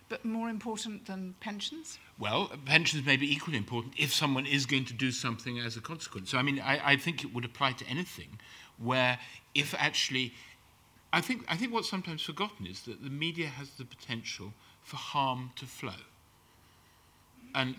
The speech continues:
Speaker 2: harm, as you say, can flow in the context of pensions, it could flow in the con-, in the context of investments, what people do with their money. There are all sorts of situations, but as it,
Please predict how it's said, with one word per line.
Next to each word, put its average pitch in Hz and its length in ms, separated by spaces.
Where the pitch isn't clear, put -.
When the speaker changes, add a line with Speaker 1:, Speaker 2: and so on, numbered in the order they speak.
Speaker 2:
harm, 143 420
as 117 160
you 113 60
say, 151 280
can 101 260
flow 101 240
in 101 120
the 101 60
context 107 420
of 101 80
pensions, 117 460
it 95 100
could 98 160
flow 107 240
in 107 140
the 107 60
con-, 104 260
in 113 220
the 107 60
context 110 560
of 104 160
investments, 123 720
what 107 140
people 107 240
do 107 140
with 104 100
their 104 140
money. 117 240
There 131 160
are 147 200
all 196 120
sorts - 260
of 135 80
situations, 92 760
but 147 120
as 160 180
it, - 80